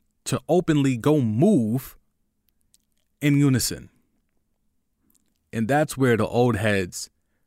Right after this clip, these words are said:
feel that's a problem. That's where it becomes problematic because they had no choice. You got drafted who you got drafted by.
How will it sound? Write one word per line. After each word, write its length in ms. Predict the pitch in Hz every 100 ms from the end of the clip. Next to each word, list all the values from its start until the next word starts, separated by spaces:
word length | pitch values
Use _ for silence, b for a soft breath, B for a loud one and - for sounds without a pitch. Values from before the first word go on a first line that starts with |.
| _
feel 440 | - 123 107 98
that's 380 | 87 120 104 -
a 60 |
problem. 460 | 107 101 55 50 - _ _ _ _ _ _ _
That's 340 | - 110 104 -
where 140 | 113
it 60 | 101
becomes 320 | 110 110 95
problematic 720 | - 120 107 101 101 92 80
because 460 | - 110 131 98 98 b b b
they 300 | 101 - 180
had 260 | 143 196 151
no 140 | 117
choice. 460 | - 110 - - - _ _ _ _ _ _ _ _ _ _ _ _ _ _ _ -
You 180 | 131 180
got 180 | 165
drafted 380 | 127 147 143 131
who 80 | 156
you 100 | 143
got 240 | 123 127
drafted 360 | 120 127 - 117
by. 360 | 110 110 110